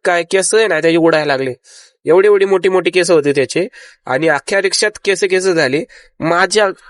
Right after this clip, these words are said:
शर्टवर केस, तोंडावर केस आली राव, मानेवर केस आली, इकडे डोक्यावर केस आली. मी म्हटलं, "अरे काय रे हे?" म्हटलं,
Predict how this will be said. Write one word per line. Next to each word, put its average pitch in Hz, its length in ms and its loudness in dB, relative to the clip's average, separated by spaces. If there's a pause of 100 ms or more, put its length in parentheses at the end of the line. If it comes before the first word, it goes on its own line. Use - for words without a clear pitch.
(120)
शर्टवर 226 600 0
केस, 190 260 0
तोंडावर 165 680 0
केस 151 200 -2
आली 135 260 0
राव, 135 240 2
मानेवर 139 500 0
केस 131 240 -2
आली, 117 220 0
इकडे 131 220 -2
डोक्यावर 135 400 2
केस 131 200 -2
आली. 120 280 2 (680)
मी 170 100 2
म्हटलं, 190 220 2
"अरे 175 100 0
काय 196 220 -2
रे 226 80 -4
हे?" 170 140 -2
म्हटलं, 131 340 -2